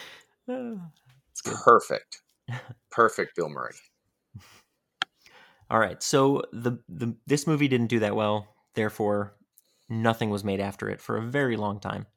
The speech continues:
Speaker 1: There were always rumblings that p-, they wanted, that Columbia Pictures wanted to get a new one started up, uh, and they just, they just couldn't muster it.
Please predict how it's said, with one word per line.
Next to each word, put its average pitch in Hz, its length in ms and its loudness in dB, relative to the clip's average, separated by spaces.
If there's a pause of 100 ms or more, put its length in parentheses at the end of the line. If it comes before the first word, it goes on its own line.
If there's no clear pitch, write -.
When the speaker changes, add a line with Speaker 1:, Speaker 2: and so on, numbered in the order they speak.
(420)
Speaker 1:
There 135 100 -4
were 139 80 0
always 151 240 0
rumblings 123 420 0
that - 160 -8
p-, - 180 -20
they 107 120 -8
wanted, 131 420 -6
that 117 140 -10
Columbia 147 400 -2
Pictures 135 300 -8
wanted 131 340 -4
to 131 80 -4
get 123 300 -4
a 120 100 -6
new 120 160 0
one 113 180 -2
started 110 380 0
up, 104 240 -2 (680)
uh, 98 300 0
and 104 100 -4
they 110 80 0
just, - 380 -6 (840)
they 113 120 -4
just 110 180 -4
couldn't 110 220 -4
muster 95 380 -2
it. - 120 -6